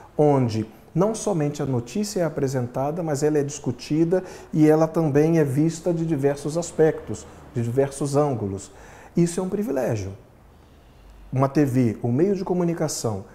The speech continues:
que se propõe a ajudar o telespectador a entender e a pensar,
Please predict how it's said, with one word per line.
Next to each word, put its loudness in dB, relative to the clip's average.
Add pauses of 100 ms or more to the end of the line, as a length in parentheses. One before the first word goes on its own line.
(160)
que -6
se -2
propõe -2 (420)
a 0
ajudar 4
o -4
telespectador -2 (680)
a -2
entender 0
e -4
a -2
pensar, -4